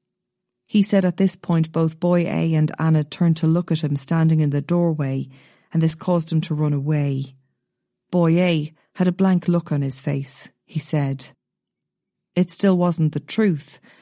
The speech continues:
but it was as close as the detectives could get in the limited time they could detain Boy B. The detectives, who were being advised by a specialist from the National Bureau of Criminal Investigation,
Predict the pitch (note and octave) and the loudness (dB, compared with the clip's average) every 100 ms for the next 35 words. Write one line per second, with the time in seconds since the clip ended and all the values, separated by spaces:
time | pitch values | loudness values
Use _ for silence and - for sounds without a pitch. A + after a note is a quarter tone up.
0 | _ _ - D3 A#2 D#3 D#3 D#3+ F#3+ F#3 | _ _ -6 -4 0 2 0 0 0 0
1 | E3+ D#3+ D#3+ D#3 - D#3+ D#3+ D#3 C#3 - | 0 -4 -4 -6 -4 -4 -2 -4 -4 -4
2 | D3 - D#3+ C#3+ - C#3+ C#3+ D#3+ E3 D#3+ | -4 -2 -2 -2 -2 0 2 2 2 0
3 | D3 - E3+ D#3+ C#3 C3+ D#3+ D#3 D#3 D3+ | -4 -4 -2 0 -2 -4 -6 -4 -2 -2
4 | C#3+ - F3 D#3 C#3 C3 - D3+ C#3+ C3+ | -4 -2 0 2 0 -4 -4 -2 -2 0
5 | D#3+ D#3 C#3+ - _ _ _ _ _ _ | 0 0 -2 -10 _ _ _ _ _ _
6 | _ _ _ - G3 G3 - G3+ - E3+ | _ _ _ -2 2 2 2 0 0 -2
7 | D3+ D#3 - - G3+ F#3 F3 G3 F3+ E3 | -2 -2 -6 -2 2 2 4 2 4 2
8 | D#3+ F#3 F#3+ D3+ C#3+ - D#3+ D#3 - G#3+ | 0 0 2 0 -2 -2 0 0 0 -2
9 | G3+ E3+ D3 C#3+ - D#3+ D#3+ D#3 E3 D#3+ | -2 -2 -2 -2 -4 0 2 2 0 -2
10 | E3+ D#3 D3+ E3 D#3+ D#3 D3 - - F3 | 0 0 0 0 2 2 0 -4 -2 0
11 | D#3+ D3+ D3 D#3 D#3+ D3 C#3+ F#3 G#3 - | 2 0 0 -4 -4 -6 -2 0 0 0
12 | C#3+ C#3+ | -2 -2